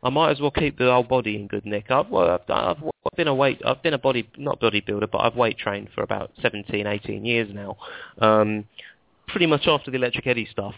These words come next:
I, I started to build up the, my body and, uh, yeah, you know, I've not got the fan-, most fantastic genetics in the world, but I try to keep in shape and I try to, um,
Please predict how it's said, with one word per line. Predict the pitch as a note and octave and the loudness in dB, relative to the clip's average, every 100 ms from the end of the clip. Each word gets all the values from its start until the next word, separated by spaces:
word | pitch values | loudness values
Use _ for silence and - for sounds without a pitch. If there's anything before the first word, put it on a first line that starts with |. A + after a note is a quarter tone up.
| A#2 | -2
I, | G#2+ G#2+ | 0 0
I | G#2+ | -4
started | - A2 - | 0 0 0
to | |
build | - G#2+ | -2 0
up | G#2 - | 0 -2
the, | - - | -14 -4
my | G#2+ | -2
body | - G2+ G2+ G2+ | 2 0 0 -4
and, | G2+ G2+ G2+ | -4 -6 -6
uh, | G#2 G#2 - - - - - - _ _ - | -6 -8 -8 -6 -4 -6 -12 -18 _ _ -2
yeah, | C3+ B2+ A#2+ G#2+ | 4 4 4 0
you | A#2 | -2
know, | B2 A#2 - - | 0 0 0 -4
I've | F3+ | -2
not | F#3+ | 0
got | D#3 | 2
the | C3 | 2
fan-, | C3+ A#2+ | 2 2
most | B2 A#2+ | 2 2
fantastic | A#2 A2 A#2 A2+ | 0 0 -4 -6
genetics | G#2+ G#2 G#2+ - | -4 -4 -4 -8
in | G#2 | -2
the | G2 | 2
world, | G2+ G2+ | 4 4
but | G2 | 2
I | A2 | 0
try | - B2 | 2 2
to | A2+ A#2 | 2 -4
keep | G#2 G#2 - | -8 -10 -12
in | - G2+ | -10 -4
shape | - G2+ G2 G2+ | 0 2 0 0
and | |
I | G2 | -4
try | - A2 G#2 | 0 2 2
to, | - G#2 G2 | 0 0 2
um, | F#2+ F#2+ F#2+ | 2 0 -8